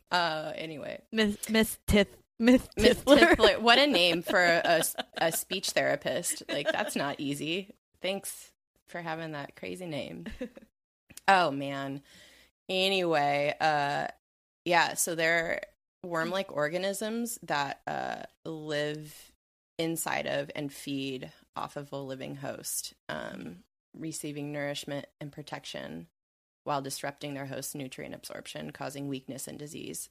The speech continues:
Speaker 1: So you're pretty lucky. It sounds like your parasitic worm incident wasn't, I mean, it was fucking gross. Like, you,
Speaker 2: Mm-hmm.
Speaker 1: it made you really sick.
Speaker 2: Mm. I had
Speaker 1: Um,
Speaker 2: diarrhea in a lot of places that I don't,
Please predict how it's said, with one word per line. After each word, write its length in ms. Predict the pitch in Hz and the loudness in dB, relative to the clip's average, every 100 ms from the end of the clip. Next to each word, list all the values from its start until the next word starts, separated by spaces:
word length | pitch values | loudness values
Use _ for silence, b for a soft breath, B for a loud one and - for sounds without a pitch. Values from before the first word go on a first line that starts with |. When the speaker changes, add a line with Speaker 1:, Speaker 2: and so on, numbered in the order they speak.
| - | -10
Speaker 1:
So 460 | - 208 196 190 - _ b b b b | -2 2 2 0 -8 _ b b b b
you're 200 | - 226 | -2 0
pretty 260 | 277 427 339 | 2 0 4
lucky. 340 | 185 208 185 | 4 4 0
It 80 | 156 | -2
sounds 220 | 185 190 | -2 -2
like 180 | 202 185 | -2 -4
your 400 | 156 175 185 - - _ _ _ _ - | -4 -2 -2 -6 -12 _ _ _ _ -6
parasitic 560 | 156 156 170 147 147 | -4 -4 -6 -8 -6
worm 460 | 151 139 143 156 - | -6 -4 -6 -8 -12
incident 500 | - 151 - 143 139 - _ | -12 -12 -10 -10 -10 -12 _
wasn't, 320 | 160 147 143 - | -8 -8 -8 -6
I 100 | - | 0
mean, 260 | 202 165 147 | 2 2 0
it 60 | 170 | -2
was 280 | 117 139 - - | -2 -4 -8 -8
fucking 520 | 143 - 131 135 - _ _ _ - | -6 -6 -8 -8 -14 _ _ _ -6
gross. 400 | 113 156 160 - | -2 -2 -4 -6
Like, 160 | 135 | -8
you, 400 | 143 139 139 170 | -6 -6 -6 -10
Speaker 2:
Mm-hmm. 120 | 165 | -6
Speaker 1:
it 60 | 165 | -2
made 180 | 147 147 | 0 -2
you 120 | 147 | -4
really 180 | 143 139 | -6 -6
sick. 480 | - 143 131 - - | -6 -6 -8 -12 -12
Speaker 2:
Mm. 160 | 240 202 - - | -10 -8 -12 -6
I 200 | 156 262 | 0 0
had 80 | 320 | 0
Speaker 1:
Um, 60 | |
Speaker 2:
diarrhea 680 | 220 214 208 190 190 175 160 - | 0 2 2 2 0 0 0 -4
in 100 | 185 | -4
a 60 | |
lot 220 | 170 151 | -2 -2
of 120 | 156 - | -4 -6
places 460 | 156 151 - 160 | -8 -6 -8 -8
that 320 | 165 160 160 - | -4 -2 -2 -4
I 80 | - | -8
don't, 300 | 170 185 175 | -4 -4 -6